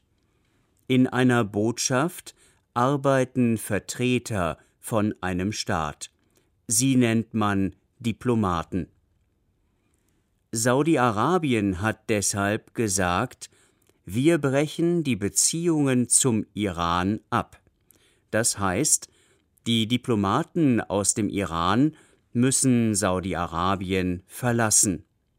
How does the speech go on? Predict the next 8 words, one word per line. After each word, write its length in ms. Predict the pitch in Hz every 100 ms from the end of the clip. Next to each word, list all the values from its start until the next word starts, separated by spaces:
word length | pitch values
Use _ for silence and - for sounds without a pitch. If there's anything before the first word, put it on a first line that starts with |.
| _ _ _ - _ _ _ _ _ _
Und 280 | 143 170 190
es 240 | 180 -
sind 280 | 175 151 - _
auch 460 | 107 110 143 - -
keine 400 | 151 147 156 156
Diplomaten 1040 | 156 - 147 110 101 113 - 135 127 123 - _ -
aus 540 | 104 98 95 - - -
Saudi-Arabien 1300 | 101 104 98 92 87 78 82 92 107 110 110 101